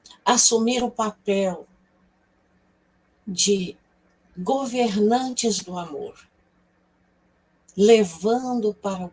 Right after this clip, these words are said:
povo brasileiro o que eles mais necessitam: esclarecimento, para que possam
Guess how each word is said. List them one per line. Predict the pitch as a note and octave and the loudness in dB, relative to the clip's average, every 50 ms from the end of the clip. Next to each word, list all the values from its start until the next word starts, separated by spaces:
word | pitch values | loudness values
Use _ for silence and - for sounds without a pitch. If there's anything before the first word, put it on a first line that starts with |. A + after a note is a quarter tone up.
| _ _ | _ _
povo | - A#3 A#3+ A#3 A3 G#3 | -4 -4 -2 0 -2 -2
brasileiro | G3 G#3 F#3+ G3 G3 F#3 F#3 F3+ - D3+ D3+ D3 D3 C#3+ D3 D3 D#3 D#3 - _ _ _ _ _ _ _ _ _ _ _ _ _ _ _ _ _ _ _ _ | -2 -2 -4 -4 -4 -4 -6 -8 -10 -10 -12 -12 -12 -12 -14 -14 -14 -16 -18 _ _ _ _ _ _ _ _ _ _ _ _ _ _ _ _ _ _ _ _
o | G3+ G#3 | -6 -6
que | - - - A3+ | -4 -2 4 6
eles | G#3 G#3+ G3+ G#3 G3+ G3 - - | 6 6 6 4 2 0 0 -4
mais | F#3+ F#3+ G#3 A#3 A#3 A#3 A#3 G#3+ G3+ F#3 | -4 -4 -4 -2 -2 -2 0 0 -2 -2
necessitam: | F#3+ G3 G#3 G3+ - - F3 F3 - - - D#3 D3+ D3+ - _ - C#3+ C#3 - _ _ _ _ _ _ _ _ _ _ _ _ | -2 -2 -2 -2 -2 -4 -6 -6 -6 -6 -6 -8 -10 -14 -16 _ -20 -20 -20 -20 _ _ _ _ _ _ _ _ _ _ _ _
esclarecimento, | - - - - E3 E3+ E3 D#3+ D#3 D#3 - - D#3 C#3+ D3+ E3+ F3+ F3+ F3+ E3+ E3+ - _ _ - - - F3 _ _ _ _ _ _ _ _ _ _ _ _ _ _ _ _ _ _ _ _ _ _ _ _ _ _ _ _ _ _ _ _ _ _ _ _ _ _ _ _ _ _ | -6 -6 -6 -6 -8 -10 -10 -6 -4 -4 -4 -4 -4 -8 -8 -8 -6 -6 -8 -10 -14 -20 _ _ -20 -20 -20 -20 _ _ _ _ _ _ _ _ _ _ _ _ _ _ _ _ _ _ _ _ _ _ _ _ _ _ _ _ _ _ _ _ _ _ _ _ _ _ _ _ _ _
para | - F3+ F3 F3 F3 | -8 -8 -8 -8 -10
que | - - F#3 - | -14 -16 -20 -20
possam | _ _ F3+ E3 - - - - - - D#3+ | _ _ -14 -14 -10 -8 -8 -8 -8 -10 -14